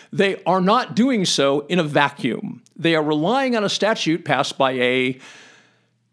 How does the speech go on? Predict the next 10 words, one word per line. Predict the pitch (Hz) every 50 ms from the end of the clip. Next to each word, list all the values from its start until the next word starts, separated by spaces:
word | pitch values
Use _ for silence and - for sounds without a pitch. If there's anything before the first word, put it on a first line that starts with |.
| _ - -
Republican | 143 147 143 - - 156 151 170 180 190 - 214 220 233
Congress | - - 170 147 156 165 175 220 214 - 214
in | 208 -
twenty | - - 147 143 165 180
seventeen | - - 165 165 185 202 - - 156 147 170 175
and | 165 165 160
signed | - - 143 135 156 160
by | 156 170 165 170
Donald | - 143 123 135 165 185
Trump, | - - 139 123 165 -